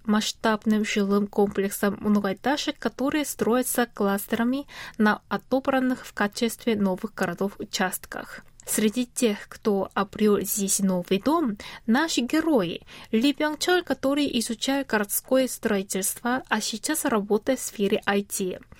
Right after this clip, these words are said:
И его жена Ким Ын-дин, недавно вышедшая на пенсию телевизионная сценаристка.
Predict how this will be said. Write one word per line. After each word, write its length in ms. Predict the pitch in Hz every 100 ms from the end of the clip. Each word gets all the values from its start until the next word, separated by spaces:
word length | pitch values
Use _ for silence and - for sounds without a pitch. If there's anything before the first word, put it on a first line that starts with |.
| - - -
И 60 |
его 320 | 233 277 330
жена 400 | 311 285 294 294
Ким 340 | - - 277 277
Ын-дин, 640 | 240 262 262 285 220 185 - - - 220
недавно 680 | 226 247 311 330 330 302
вышедшая 800 | 208 247 - 269 - 262 262 254
на 160 | 220 214
пенсию 560 | - 208 214 - 262 262
телевизионная 880 | 220 196 185 180 190 202 214 214
сценаристка. 880 | 220 - 202 202 - - - - -